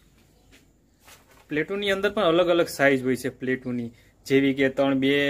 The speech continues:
ની હોય, પછી ત્રણ અઢાર, ત્રણ પંદર ની હોય છે પ્લેટ, પછી ત્રણ પંદર, પછી ફૂટની પ્લેટ ત્રણ બાર ની હોય, ટપા પણ આવે છે, ઈ બધા અલગ અલગ સાઇઝ હોય છે પ્લેટ.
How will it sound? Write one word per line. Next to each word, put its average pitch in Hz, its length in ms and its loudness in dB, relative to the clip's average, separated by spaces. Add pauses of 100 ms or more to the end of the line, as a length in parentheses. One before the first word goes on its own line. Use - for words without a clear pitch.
(320)
ની 139 380 -4
હોય, 143 300 -2 (320)
પછી 131 360 -2
ત્રણ 139 300 -2
અઢાર, 135 420 2 (240)
ત્રણ 143 260 -4
પંદર 139 380 -4
ની 147 160 -6
હોય 143 200 -2
છે 143 140 -2
પ્લેટ, 147 300 0 (420)
પછી 127 600 -2
ત્રણ 135 360 0 (140)
પંદર, 147 360 0 (360)
પછી 135 420 -2 (1400)
ફૂટની 156 400 -2
પ્લેટ 156 320 2
ત્રણ 147 220 -2
બાર 143 220 2
ની 147 100 -6
હોય, 147 180 -4 (400)
ટપા 156 380 0
પણ 151 220 -4 (480)
આવે 147 280 0
છે, 156 160 -2 (420)
ઈ 170 120 -6
બધા 151 280 4
અલગ 160 200 0
અલગ 165 200 -2
સાઇઝ 151 380 0
હોય 139 160 0
છે 139 140 -4
પ્લેટ. 147 240 -4